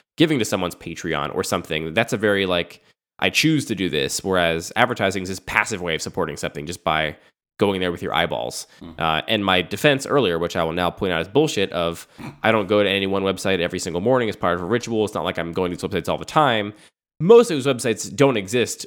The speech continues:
Speaker 1: on a foundation of those people. They exist on a foundation of, we had some story hit Twitter and go crazy viral and got fifty bazillion views on it, and that's gonna pay the bills for the next two weeks. And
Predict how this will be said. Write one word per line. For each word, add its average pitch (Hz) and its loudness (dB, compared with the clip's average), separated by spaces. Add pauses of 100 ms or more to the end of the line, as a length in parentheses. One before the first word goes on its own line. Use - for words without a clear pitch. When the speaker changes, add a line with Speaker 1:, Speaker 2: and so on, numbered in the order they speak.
(120)
Speaker 1:
on 90 0
a - -10
foundation 101 0
of 87 -6
those 139 4
people. 95 -4
They 92 0
exist 104 -2
on 104 0
a 95 -2
foundation 92 0
of, 85 -2 (380)
we 107 0
had 107 2
some 104 -4
story 101 0 (240)
hit 113 -4
Twitter 113 4
and 98 0
go 98 2
crazy 110 2
viral 120 4
and 98 -4
got 95 -2
fifty 110 -6
bazillion 113 0
views 123 4
on 90 0
it, 85 -2
and 90 -4
that's 95 -2
gonna 101 -2
pay 101 0
the 92 -4
bills 113 2
for 101 -4
the 90 -4
next 90 -4
two 98 -4
weeks. 87 -2 (340)
And 90 -4